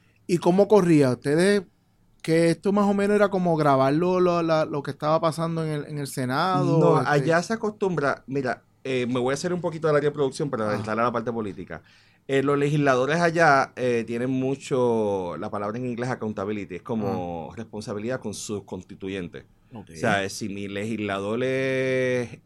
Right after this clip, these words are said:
Speaker 2: fulano de tal,
Speaker 1: Ujú.
Speaker 2: fulano de tal, eh, allá la, las personas exigen mucho a su, a, al gobierno. Cuando digo exigen es que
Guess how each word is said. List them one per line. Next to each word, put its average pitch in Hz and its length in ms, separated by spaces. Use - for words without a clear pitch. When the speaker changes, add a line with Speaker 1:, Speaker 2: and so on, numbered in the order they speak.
Speaker 2:
fulano 120 480
de 147 120
tal, 127 360
Speaker 1:
Ujú. 120 280
Speaker 2:
fulano 113 460
de 151 140
tal, 143 360
eh, 110 220
allá 127 540
la, 98 800
las 113 160
personas 110 640
exigen 113 420
mucho 107 400
a 87 40
su, - 220
a, 92 200
al 95 180
gobierno. 87 480
Cuando 90 180
digo 90 180
exigen 107 380
es 120 60
que 104 260